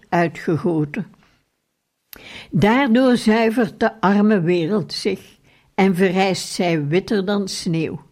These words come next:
Een andere keer zal ik op dit vers terugkomen ter gelegenheid van mijn wekelijkse biecht.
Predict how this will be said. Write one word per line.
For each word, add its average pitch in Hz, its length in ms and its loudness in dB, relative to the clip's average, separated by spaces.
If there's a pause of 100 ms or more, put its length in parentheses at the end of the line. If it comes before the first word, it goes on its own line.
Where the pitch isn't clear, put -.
(1900)
Een 226 280 2
andere 285 440 4
keer 214 380 4
zal 214 240 2
ik 220 200 -2
op 175 200 -2
dit 285 240 0
vers - 360 -4
terugkomen 214 840 2 (280)
ter 214 120 2
gelegenheid 226 840 2
van 190 200 0
mijn 190 220 2
wekelijkse 214 680 0
biecht. - 480 -4